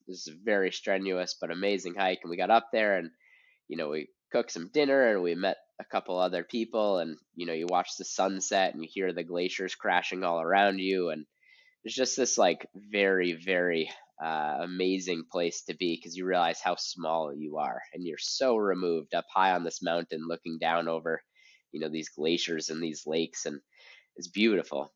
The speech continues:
Um, and we woke up early to watch the sunrise over the mountain and hike down, and then from there we, uh, did a trail run, dumped our stuff and did, like, a ten-mile trail run out to this, uh, uh, lake that was formed by a glacier. And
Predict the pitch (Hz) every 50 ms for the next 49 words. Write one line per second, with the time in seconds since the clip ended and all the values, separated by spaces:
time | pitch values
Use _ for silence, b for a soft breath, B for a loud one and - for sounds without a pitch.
0 | _ _ - - 110 104 98 92 85 80 76 69 - _ _ _ _ _ - 117
1 | 117 113 117 120 120 - 117 107 - 104 104 110 113 110 113 110 107 - - 101
2 | 101 98 - - - - - - 110 104 104 104 104 101 101 101 98 95 110 98
3 | 95 101 90 85 95 104 107 107 104 - 110 101 104 98 92 87 82 80 - _
4 | b b b b b b b - 131 123 120 - - 127 120 120 120 120 120 113
5 | 104 98 104 101 98 95 - 117 107 104 107 110 107 104 101 101 101 98 95 92
6 | 92 90 87 B B B B - 90 95 92 90 87 85 82 80 - - - 117
7 | 110 101 95 87 - - - 123 117 117 113 113 107 101 95 92 90 87 87 _
8 | 104 101 98 95 104 92 90 - - - - 101 92 - - 92 90 90 92 90
9 | 92 87 85 - 87 - - - 101 98 101 92 90 87 80 80 - - 107 101
10 | 98 95 95 92 90 87 82 80 82 _ - 98 95 - - - 95 87 87 80
11 | 80 - - - - - - 80 80 80 80 76 71 71 65 - _ _ _ _
12 | _ _ _ _ _ - 82 78 76 73 73 82 98 110 117 113 - - 92 85
13 | 71 85 - - 107 104 101 98 95 90 82 80 82 82 90 95 95 98 98 -
14 | 90 82 80 78 76